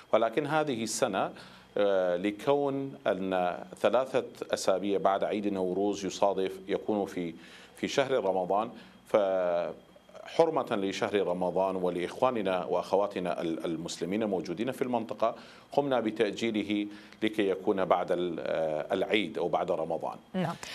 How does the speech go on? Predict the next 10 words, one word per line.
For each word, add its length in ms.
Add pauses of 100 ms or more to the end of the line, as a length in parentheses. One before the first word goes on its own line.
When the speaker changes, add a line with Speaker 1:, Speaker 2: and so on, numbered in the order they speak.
(120)
Speaker 2:
طيب. 100
Speaker 1:
و-، 600
Speaker 2:
سيد، 260
آه، 40
Speaker 1:
الفكرة 500
Speaker 2:
فرهاد، 180
Speaker 1:
في، 460 (360)
آه، 260
أو 260
الفلسفة، 640